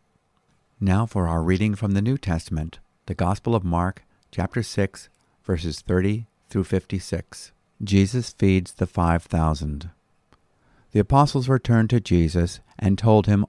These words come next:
all that they had done and taught. And he said to them, "Come away by yourselves to a desolate place and rest a while." For many were coming and going, and they had no leisure even to eat.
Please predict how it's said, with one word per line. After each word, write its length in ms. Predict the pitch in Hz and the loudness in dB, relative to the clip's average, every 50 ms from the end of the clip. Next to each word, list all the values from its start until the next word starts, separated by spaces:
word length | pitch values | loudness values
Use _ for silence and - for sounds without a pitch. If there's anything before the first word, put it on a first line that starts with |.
| _ | _
all 300 | - 110 101 101 104 110 | 0 2 4 4 4 4
that 180 | - 113 110 - | 2 0 0 0
they 160 | 104 101 98 | 2 2 2
had 220 | 92 107 101 95 - | 2 2 0 0 0
done 300 | 92 85 85 85 87 - - | 2 2 4 2 2 0 -2
and 200 | - 90 87 - | -2 -2 -2 -2
taught. 400 | 90 98 78 76 80 - - - - _ _ _ _ _ _ _ _ _ - | 0 0 0 0 -2 -4 -8 -16 -20 _ _ _ _ _ _ _ _ _ -4
And 80 | - 101 | 0 0
he 80 | 107 98 | 2 2
said 260 | - - 131 123 - | 2 2 2 2 2
to 120 | - 90 | 2 2
them, 300 | 87 82 80 82 85 92 - _ _ _ _ _ _ _ _ | 2 2 2 0 -2 -6 -10 _ _ _ _ _ _ _ _
"Come 160 | - 127 139 | -2 2 2
away 260 | 143 135 127 135 131 | 2 4 4 4 4
by 180 | 123 - 117 113 | 4 4 2 2
yourselves 760 | 107 113 113 110 - - 95 85 80 80 82 82 - - - - _ - | 2 2 0 0 0 2 2 4 4 4 2 0 -2 -8 -16 -20 _ -8
to 140 | - 113 92 | -2 2 2
a 40 | 90 | 2
desolate 540 | 80 107 110 113 - - 92 87 90 - - | 4 2 0 0 0 0 0 0 0 -2 -2
place 420 | - 90 82 80 85 - - - - _ _ _ _ | 0 2 2 2 0 -2 -6 -14 -20 _ _ _ _
and 180 | - 104 101 104 | -2 0 2 4
rest 280 | 113 113 110 - - | 2 2 2 0 -2
a 60 | 92 | 0
while." 460 | 82 78 76 76 76 73 71 73 85 - _ _ _ _ _ _ _ _ _ _ | 2 2 2 2 2 0 -2 -4 -8 -12 _ _ _ _ _ _ _ _ _ _
For 160 | _ - 95 | _ 2 2
many 240 | 87 92 92 101 107 | 4 4 4 4 2
were 160 | 101 107 104 | 2 0 -2
coming 300 | - 104 98 95 101 101 | 0 2 2 2 4 2
and 120 | 104 95 85 | 2 0 2
going, 400 | 90 82 78 78 78 82 85 87 | 2 2 2 2 0 0 0 0
and 100 | 82 85 | 0 2
they 120 | 87 85 | 2 2
had 220 | 82 92 92 90 | 2 2 0 2
no 140 | 95 95 98 | 2 2 2
leisure 480 | 90 82 85 85 85 85 - 85 85 92 - | 2 2 2 2 2 2 0 0 0 0 0
even 260 | - 95 82 87 87 | -2 -2 0 0 -2
to 120 | - 90 - - - | -2 -4 -6 -4 -2
eat. 260 | 82 82 82 - - | -2 -2 -4 -8 -14